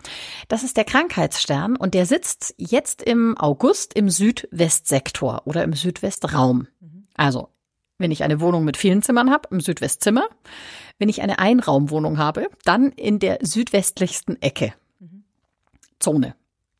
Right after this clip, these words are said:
Speaker 1: Ah, ihr wisst schon. So, wie begegne ich jetzt der kleinen Erde? Indem ich da mit Metall gestalte, damit sie nicht mehr so auf uns wirken kann und eben unsere Gesundheit nicht angegriffen wird durch diesen Krankheitsstern. Der zweite,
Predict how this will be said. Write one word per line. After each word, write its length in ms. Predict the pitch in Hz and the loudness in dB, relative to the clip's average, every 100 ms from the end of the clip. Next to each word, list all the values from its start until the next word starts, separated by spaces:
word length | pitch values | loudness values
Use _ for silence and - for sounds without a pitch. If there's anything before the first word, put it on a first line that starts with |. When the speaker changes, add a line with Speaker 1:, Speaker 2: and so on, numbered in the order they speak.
| - | -2
Speaker 1:
Ah, 100 | 202 | 0
ihr 140 | 170 | 2
wisst 240 | 147 - - | 0 -2 -4
schon. 180 | 127 127 - 156 180 202 | -8 -8 -4 0 2 2
So, 180 | 170 143 | 2 4
wie 140 | 233 | 4
begegne 400 | 254 269 294 311 | 2 2 2 2
ich 120 | 262 262 | -2 -2
jetzt 200 | 240 - | -2 -2
der 80 | |
kleinen 260 | - 170 160 | 0 0 2
Erde? 300 | - 226 302 | 2 2 2
Indem 580 | 311 - 208 202 202 214 | 0 0 0 0 0 0
ich 320 | 101 98 - | -4 -8 -6
da 220 | - 156 | -4 -2
mit 220 | 170 165 - | -2 -4 -4
Metall 400 | 156 165 180 185 | -4 2 2 4
gestalte, 560 | 156 - 120 262 240 | 2 0 -4 -2 -2
damit 320 | 240 190 190 | 0 2 0
sie 400 | - - 196 220 - | -2 -2 -2 -2 2
nicht 320 | 190 - - | 0 2 0
mehr 160 | 196 | 0
so 180 | 165 156 | 0 -2
auf 180 | - 143 | -4 -2
uns 180 | 143 - | -4 2
wirken 300 | 190 240 247 | 2 2 -2
kann 300 | - 254 277 | 0 2 2
und 260 | - 190 196 | 0 -6 -4
eben 340 | 180 196 190 | -4 -2 -4
unsere 380 | - 180 165 147 | -2 -2 -2 -2
Gesundheit 720 | 147 - 175 240 214 196 - | -2 2 4 4 2 -2 2
nicht 480 | 175 190 - - - | 4 4 2 -6 0
angegriffen 600 | 170 156 147 143 - 135 | 2 2 0 -4 -2 -2
wird 300 | - - - | -2 -6 -8
durch 120 | 151 | -8
diesen 180 | - 151 | -4 -6
Krankheitsstern. 800 | - 135 143 - - - - - _ _ _ _ _ - - - - - - - - _ | -4 -6 -6 -8 -6 -6 -8 -14 _ _ _ _ _ -20 -18 -18 -20 -20 -20 -20 -20 _
Der 260 | 170 143 - | 2 4 2
zweite, 500 | - 101 - 277 | 2 2 2 2